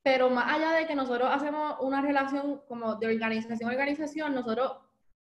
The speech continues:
hablamos con la gente que lidera estas organizaciones, con la gente que trabaja día a día con empresarios y nos dedicamos a conocerlos a ellos y sabemos la calidad de profesionales que son y a dónde estamos refiriendo personas para que los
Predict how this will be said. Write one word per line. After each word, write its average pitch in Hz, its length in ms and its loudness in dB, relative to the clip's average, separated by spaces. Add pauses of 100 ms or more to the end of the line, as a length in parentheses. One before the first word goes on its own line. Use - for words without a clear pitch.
(140)
hablamos 233 440 0
con 226 200 2
la 196 160 -4
gente 254 420 -2
que 240 120 -4
lidera 214 500 -2
estas 262 220 -2
organizaciones, 196 800 -6 (500)
con 240 200 2
la 240 120 2
gente 247 320 -2
que 294 120 0
trabaja 269 440 2
día 254 280 2
a 254 80 -4
día 277 260 0
con 277 160 -2
empresarios 269 800 0
y 240 80 -4
nos 226 140 0
dedicamos 220 520 -2
a 269 60 -4
conocerlos 233 640 -4
a 269 200 2
ellos 254 380 2 (300)
y 254 140 -2
sabemos 277 800 0
la 226 260 0
calidad 220 500 0
de 285 100 2
profesionales 254 1040 -2
que 294 160 -4
son 294 500 -4
y 233 140 -2
a 220 140 2
dónde 262 300 0
estamos 226 380 -2
refiriendo 254 640 0
personas 262 480 -4
para 208 220 -2
que 196 100 -6
los 196 120 -4